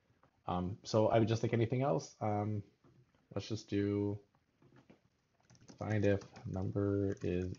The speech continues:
even J S. And so here, oh, here, I like C-, I like C S S tricks. They're really good. Okay. Um,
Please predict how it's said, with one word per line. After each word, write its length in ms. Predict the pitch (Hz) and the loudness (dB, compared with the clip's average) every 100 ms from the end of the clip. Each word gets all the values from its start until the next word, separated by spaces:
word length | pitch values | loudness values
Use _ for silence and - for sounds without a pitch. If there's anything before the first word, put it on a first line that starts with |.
| 131 | 0
even 340 | 143 139 131 | 2 2 2
J 180 | 107 101 | 2 4
S. 280 | 104 - - _ _ _ _ _ _ _ _ _ _ _ _ _ _ - | 2 -2 -14 _ _ _ _ _ _ _ _ _ _ _ _ _ _ 0
And 640 | 90 90 90 92 92 92 107 131 _ _ _ - _ _ _ _ _ _ _ _ _ _ - - - _ | 2 2 0 -2 -2 -4 -8 -16 _ _ _ -20 _ _ _ _ _ _ _ _ _ _ -20 -20 -20 _
so 100 | - | -4
here, 640 | 101 131 127 120 120 117 117 _ _ _ _ - - _ _ _ _ | 0 6 6 8 6 4 0 _ _ _ _ -20 -20 _ _ _ _
oh, 120 | 98 - | -12 -10
here, 160 | 107 - | -12 -8
I 100 | 104 | -4
like 200 | 90 101 | -2 -2
C-, 160 | - - - | -6 -10 0
I 60 | 120 | 4
like 180 | 113 - | 4 2
C 100 | - | -4
S 140 | - 123 | -6 -8
S 120 | - | -8
tricks. 400 | - - - - - | -8 -8 -10 -20 -10
They're 120 | 65 | -8
really 240 | - - - | -6 -6 -2
good. 240 | 135 131 - _ _ _ _ _ _ _ _ _ _ _ _ _ _ _ 135 | -2 -2 -8 _ _ _ _ _ _ _ _ _ _ _ _ _ _ _ 4
Okay. 260 | 131 143 135 - | 6 6 4 0
Um, 560 | 123 127 127 123 123 | 6 8 8 8 6